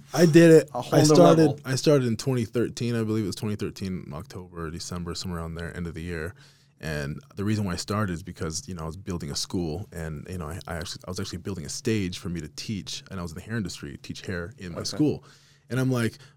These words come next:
Speaker 1: "Oh my gosh," it's, like, three in the morning. I'm, like, finishing up with a nail gun, putting the stage together, and I sit on my stage. I'm standing on my stage looking at my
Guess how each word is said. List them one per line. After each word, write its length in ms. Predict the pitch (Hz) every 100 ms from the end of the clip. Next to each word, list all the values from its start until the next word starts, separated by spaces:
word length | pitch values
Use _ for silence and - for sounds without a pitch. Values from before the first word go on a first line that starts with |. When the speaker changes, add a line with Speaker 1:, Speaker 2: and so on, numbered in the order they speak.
| _
Speaker 1:
"Oh 100 | 143
my 100 | 117
gosh," 300 | 117 120 117
it's, 100 | 101
like, 120 | 101 87 -
three 160 | 127
in 60 | 120
the 60 |
morning. 360 | 104 107 104 101
I'm, 140 | 87
like, 160 | 80 71
finishing 380 | - 117 101 104
up 60 | 98
with 80 | 90
a 20 |
nail 220 | 101 95
gun, 220 | 95 92
putting 180 | - -
the 60 | -
stage 320 | 104 98 -
together, 340 | 98 90 92
and 80 | 85
I 60 | 85
sit 220 | - 110
on 80 | 95
my 100 | 85
stage. 360 | - 95 82 -
I'm 260 | - -
standing 300 | - 113 101
on 60 | 85
my 60 |
stage 280 | 76 98 85
looking 200 | 92 90
at 60 |
my 100 | 73